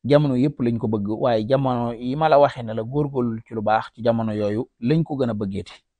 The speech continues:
ci jamono yooyu lañ ko gën a bëggeeti. Mbokk yi, bokk na ci fukki fan yi ñu nekk, liñ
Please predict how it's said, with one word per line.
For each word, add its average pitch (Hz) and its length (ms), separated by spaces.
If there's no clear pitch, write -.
ci 113 100
jamono 113 280
yooyu 98 140
lañ 104 120
ko 101 120
gën 104 160
a 95 40
bëggeeti. 87 400
Mbokk 135 220
yi, 151 280
bokk 139 260
na 143 80
ci - 120
fukki 143 220
fan 113 180
yi 113 120
ñu 120 80
nekk, 127 200
liñ 120 160